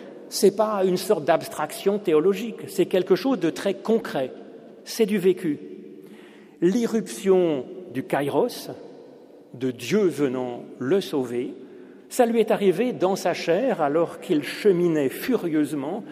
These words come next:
sur la voie romaine magnifique, pavée, qui va de Jérusalem à Damas.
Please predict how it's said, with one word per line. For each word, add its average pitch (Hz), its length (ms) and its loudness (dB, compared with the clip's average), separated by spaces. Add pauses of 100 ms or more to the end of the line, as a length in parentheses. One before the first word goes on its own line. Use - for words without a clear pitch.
(420)
sur - 300 -4
la 139 120 2
voie 139 280 -4
romaine 147 560 -2
magnifique, 156 800 -4
pavée, 143 500 -2
qui 127 200 -10
va 123 260 -6 (120)
de 131 100 0
Jérusalem 117 680 -6 (140)
à 131 80 -4
Damas. 120 460 -6